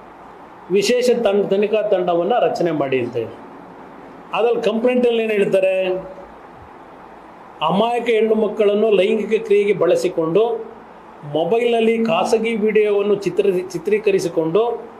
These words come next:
ಬ್ಲ್ಯಾಕ್ ಮೇಲ್ ಮಾಡುತ್ತಿರುವುದಾಗಿ ಸಮೂಹ ಮಾಧ್ಯಮದಲ್ಲಿ ಪ್ರಚಾರವಾಗುತ್ತಿದೆ. ಅಲ್ಲದೆ ಪ್ರಭಾವಿ ರಾಜಕಾರಣಿಗಳು ಅನೇಕ ಮಹಿಳೆಯರನ್ನು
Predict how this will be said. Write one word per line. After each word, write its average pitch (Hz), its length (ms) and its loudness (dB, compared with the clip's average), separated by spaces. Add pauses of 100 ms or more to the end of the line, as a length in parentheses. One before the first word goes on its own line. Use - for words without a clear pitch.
(520)
ಬ್ಲ್ಯಾಕ್ 165 400 -2
ಮೇಲ್ 208 140 2
ಮಾಡುತ್ತಿರುವುದಾಗಿ 165 1000 0 (800)
ಸಮೂಹ 220 420 0
ಮಾಧ್ಯಮದಲ್ಲಿ 190 580 2
ಪ್ರಚಾರವಾಗುತ್ತಿದೆ. 170 1120 2 (960)
ಅಲ್ಲದೆ 226 340 2
ಪ್ರಭಾವಿ 226 540 2
ರಾಜಕಾರಣಿಗಳು 220 800 2
ಅನೇಕ 208 420 0
ಮಹಿಳೆಯರನ್ನು 202 720 0